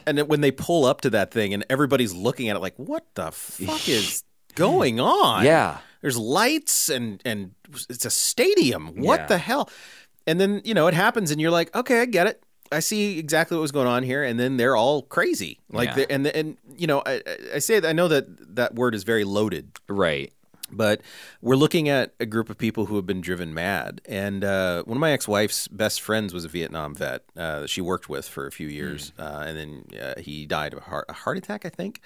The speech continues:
Speaker 1: And he would talk about anything, anything. Like, he had no boundaries.
Speaker 2: Yeah.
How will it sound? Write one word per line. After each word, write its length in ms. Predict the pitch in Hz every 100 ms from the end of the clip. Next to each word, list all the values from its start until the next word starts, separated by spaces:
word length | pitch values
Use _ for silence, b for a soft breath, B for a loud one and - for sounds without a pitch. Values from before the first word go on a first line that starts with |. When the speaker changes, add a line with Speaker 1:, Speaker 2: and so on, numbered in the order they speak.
| B B B B B B _ _ _ _ _ _ -
Speaker 1:
And 100 | 139
he 80 | 170
would 160 | 180
talk 300 | - 190 226
about 240 | 220 156 - -
anything, 640 | 147 147 131 - 85 - - _ _ _ _ _ _ - _
anything. 720 | 214 254 233 143 - 82 60
Like, 240 | 90 107 -
he 180 | - 151
had 320 | 160 185 131
no 380 | 131 135 147 135
boundaries. 800 | 113 107 107 92 73 55 - -
Speaker 2:
Yeah. 240 | 85 69